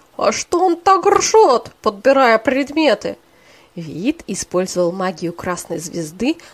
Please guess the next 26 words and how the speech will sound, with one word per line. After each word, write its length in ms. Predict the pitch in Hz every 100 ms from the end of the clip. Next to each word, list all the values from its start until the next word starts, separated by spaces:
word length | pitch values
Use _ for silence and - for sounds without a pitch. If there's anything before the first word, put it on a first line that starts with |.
| -
направо 500 | 185 - 165 156 165
и 80 | 185
налево. 580 | 202 240 277 254 185 156 _ -
Это 480 | 170 185 277 339 359
было 420 | 330 339 320 311 -
ощущение 1000 | 240 - 220 - - 247 262 240 180 -
сродни 540 | - - 202 202 233
тому, 580 | 247 185 160 170 302 349 - -
когда 320 | 220 277 381
ты 120 | 349
пересел 540 | 339 311 302 - 330
на 100 | 311
Мерседес 760 | 302 311 - 339 302 349 220 - - -
после 260 | 196 -
двадцати 540 | 208 202 233 233 - 226
лет 260 | 233 294
вождения 580 | - 180 - 190 202 196
копейки. 720 | - 226 - 254 220 - - _ _ _ _ _ _ -
«Наконец-то 1000 | 185 202 240 254 294 339 370 - 349 339
пришло 580 | 359 349 - 349 370
мое 380 | 359 370 359 370
время!» 640 | 370 381 403 370 233 165 - _ _ _ _ _ _ _ -
По 140 | -
всему 500 | 175 - 180 196 277
скалистому 720 | 262 - 185 233 - 196 190
каньону 720 | - 175 175 190 277 320 330